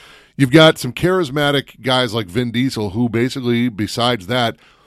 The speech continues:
doesn't really have that much of a character. Don't even mention Groot to me.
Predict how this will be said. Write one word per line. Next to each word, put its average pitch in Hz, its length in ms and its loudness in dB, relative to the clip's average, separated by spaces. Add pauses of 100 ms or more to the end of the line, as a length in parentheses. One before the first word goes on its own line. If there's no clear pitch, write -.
(360)
doesn't 175 260 4
really 175 220 2
have 151 180 0
that 143 200 0
much 135 240 -4
of 113 60 -12
a 117 40 -10
character. 123 420 -4
Don't 117 220 -4
even 151 180 -6
mention 151 380 -4
Groot 127 340 0
to - 180 -12
me. 82 280 -10